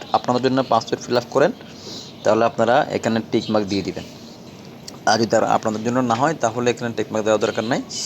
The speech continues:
এরপর আপনারা নিচে সিলেক্ট জেন্ডার সিলেক্ট করবেন, ফুল নেম দিবেন,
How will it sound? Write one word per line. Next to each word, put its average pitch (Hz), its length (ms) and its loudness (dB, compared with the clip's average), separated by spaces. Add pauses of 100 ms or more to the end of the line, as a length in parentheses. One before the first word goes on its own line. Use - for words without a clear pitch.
(300)
এরপর 113 220 2
আপনারা 113 320 4
নিচে 113 380 4
সিলেক্ট 110 300 0
জেন্ডার 104 300 2
সিলেক্ট 107 260 -2
করবেন, 107 400 2
ফুল 110 260 0
নেম 107 160 2
দিবেন, 107 440 4